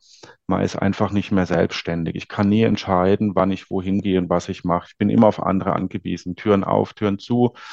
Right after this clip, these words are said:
Ich bin immer an, an ganz stark mit Regeln konfrontiert. Und,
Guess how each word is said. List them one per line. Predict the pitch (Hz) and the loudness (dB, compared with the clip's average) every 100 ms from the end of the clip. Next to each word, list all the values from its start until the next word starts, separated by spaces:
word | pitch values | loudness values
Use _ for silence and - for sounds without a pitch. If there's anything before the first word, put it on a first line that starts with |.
| - - - - | -16 -18 -20 -6
Ich | |
bin | - 104 | -2 2
immer | 107 110 98 | 4 4 4
an, | 107 | 2
an | - 104 101 95 - | 0 0 0 -4 -2
ganz | 101 107 - - - _ _ _ - _ _ - | 2 2 0 -12 -16 _ _ _ -20 _ _ -16
stark | - 98 98 | -2 2 2
mit | 107 98 | 0 0
Regeln | 101 98 107 | 2 2 0
konfrontiert. | 95 92 85 92 87 - 90 - | -4 -6 -4 -6 -6 0 0 0
Und, | - 90 | -4 -6